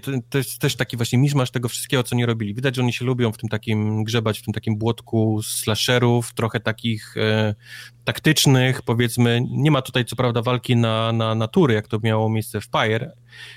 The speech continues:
w olbrzymim skrócie ta gra to jest tak, jakby się z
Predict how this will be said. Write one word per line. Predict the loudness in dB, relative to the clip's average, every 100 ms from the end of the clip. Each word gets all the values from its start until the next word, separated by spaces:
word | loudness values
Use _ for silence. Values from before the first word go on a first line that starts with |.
| -20 _ _ -2 0 0
w | _ _ -6 -2
olbrzymim | 2 4 6 6
skrócie | 4 4 4 4 2 2 -2 -10 _ -20 _ _ -20 -20 -20 _ _ _ _ _ -12 -4
ta | 0
gra | 2 2 2 -2 -8 -4
to | 0
jest | 2 2 0
tak, | 0 0
jakby | 0 -2
się | -2 -2 -2
z | -6 -8 -10